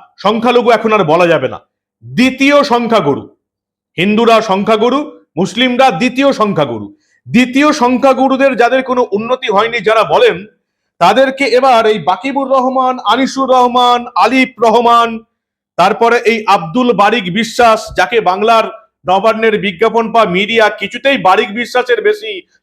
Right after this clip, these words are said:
লিখতে চাইছে না, তার নাম যে actually আব্দুল বারিক সেটা কিছুতেই বলতে চাইছে না বাংলার মিডিয়া। এদের সম্পত্তির হিসেব দেখে আর কিন্তু বলা যাবে না যে এই রাজ্যে দ্বিতীয় সংখ্যাগুরু মুসলিমরা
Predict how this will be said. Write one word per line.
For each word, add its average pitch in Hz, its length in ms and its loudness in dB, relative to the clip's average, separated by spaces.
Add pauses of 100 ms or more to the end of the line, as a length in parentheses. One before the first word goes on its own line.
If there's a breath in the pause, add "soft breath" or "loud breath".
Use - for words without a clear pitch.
(100)
লিখতে 220 400 -2
চাইছে 240 360 0
না, 202 140 -2 (420)
তার 185 160 2
নাম 208 300 0
যে - 80 2
actually 226 400 -2
আব্দুল 185 400 0
বারিক 240 380 0
সেটা 190 200 -4
কিছুতেই 208 340 -8
বলতে 202 320 -4
চাইছে 220 280 -2
না 214 120 0 (240 loud breath)
বাংলার 196 400 2
মিডিয়া। 180 460 2 (440)
এদের 254 360 0
সম্পত্তির 269 800 -2
হিসেব 180 480 0
দেখে 226 380 0
আর 214 180 2
কিন্তু 240 300 -6
বলা 185 280 2
যাবে 254 220 2
না 160 220 -2 (340)
যে 226 160 -2
এই 240 540 0
রাজ্যে 240 500 0
দ্বিতীয় 220 540 -2
সংখ্যাগুরু 226 680 0
মুসলিমরা 190 680 0